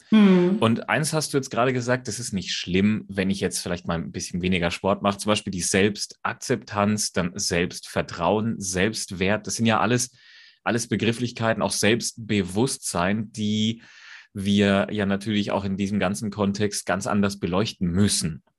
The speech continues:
Speaker 2: wenn wir uns dem, äh, systemischen Coaching, dem, der Hypnose und so weiter widmen. Magst, kannst du dazu vielleicht nochmal sagen, wie das in, in Zusammenhang steht? Also was für dich diese Begriffe sind?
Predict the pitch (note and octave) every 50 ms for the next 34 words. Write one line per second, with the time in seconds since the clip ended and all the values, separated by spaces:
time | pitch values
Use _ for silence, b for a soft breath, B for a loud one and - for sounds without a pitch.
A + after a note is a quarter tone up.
0 | _ _ _ - - F2 F2+ F2+ F2 F2+ F2 E2+ D#2+ - - F#2+ F2+ F2 F2 -
1 | - - - - G2+ G2 - F#2 F2+ F2 E2+ E2+ E2 E2 - - - - F#2 F2
2 | F2 F#2+ F2 - - G#2+ G2+ G#2+ G2+ G2 F#2+ F2 - A2+ A2+ A2 - - A2 G2+
3 | G2+ G2+ G2+ G2 G2 G2 F2 E2+ F2 F2 - F2 F2+ F2+ F#2+ D#2+ - G2+ A2 A#2
4 | A2+ A2+ F#2+ G2+ G2 G2 F#2 F#2 F2+ F2+ F2+ G#2 G2+ G2 b b b b b b
5 | b - G2+ G2+ G2 G2+ G2+ G2 F#2+ F#2+ - B B B B B B - - -
6 | - - - - - G3+ G3+ - - G2 G2+ G2 - - C#3 A#2+ A#2+ A#2 - -
7 | B2 A2 G#2+ G2 G2+ G2+ A2+ A2+ G#2+ G2+ - G#2+ - - - - G#2+ G2+ G2 G2
8 | G#2 G2+ G2 - G2 E2 F2+ E2+ F2+ G2 F2+ E2+ F2 E2+ D#2+ D#2 - - - -
9 | D#2+ - - - E2 F2+ F#2+ F2 A2 B2 - - - A2+ G2 - A#2+ A2 - -
10 | G#2+ G2 G2+ F#2 G2 F2+ - F#2 F#2 - - E2 - F2+ - -